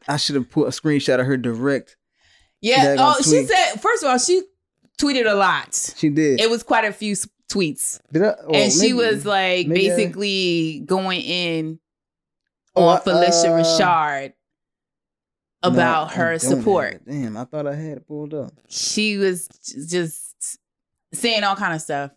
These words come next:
Speaker 2: Um, and she said something about, you know, "I've never met you before, but, you know, this is wrong
Speaker 1: Mm.
Speaker 2: of you to even say that.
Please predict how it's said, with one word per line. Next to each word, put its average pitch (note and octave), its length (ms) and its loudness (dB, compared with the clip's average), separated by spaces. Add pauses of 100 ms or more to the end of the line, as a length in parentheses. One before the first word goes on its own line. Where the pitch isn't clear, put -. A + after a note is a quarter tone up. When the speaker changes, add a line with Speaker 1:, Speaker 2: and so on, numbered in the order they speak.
(140)
Speaker 2:
Um, C#3+ 480 -4 (640)
and D#3 300 -2
she E3+ 300 -4 (200)
said E3+ 260 0
something F3 260 -4
about, D#3 280 -2
you F#3 80 -6
know, E3 100 -2
"I've D3+ 200 -2
never E3 240 -6
met E3 260 -6
you E3+ 80 -6
before, D3+ 560 -4
but, C3+ 520 -8
you C#3+ 160 -8
know, F2 340 -10 (1800)
this E3 220 -2
is D#3 160 -6
wrong D#3 400 -2
Speaker 1:
Mm. D#3 60 -2
Speaker 2:
of D3+ 120 -8
you D3+ 520 -8
to D3+ 160 -6
even C#3+ 460 -6
say D#3+ 300 -4
that. C#3+ 340 0